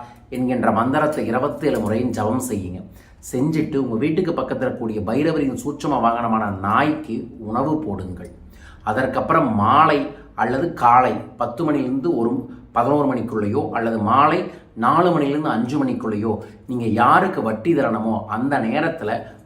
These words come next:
வட்டியை பே பண்ணுங்க. அப்படி பே பண்ணும்போது எதிர்பாராத விதத்துல ஒரு பெரிய பணவரவு வந்து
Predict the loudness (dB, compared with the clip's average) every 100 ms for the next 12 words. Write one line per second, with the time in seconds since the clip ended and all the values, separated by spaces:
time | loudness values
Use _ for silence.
0 | -10 0 0 0 -4 -2 0 -2 -2 0
1 | 0 0 -6 -6 -10 -14 -20 -20 -10 -8
2 | -4 -4 0 2 4 2 0 0 0 0
3 | -2 -6 -8 -14 -6 -2 2 6 6 8
4 | 6 4 0 -4 -4 -2 0 -2 -2 -4
5 | -2 -2 2 2 4 6 4 2 0 -2
6 | -2 -4 -6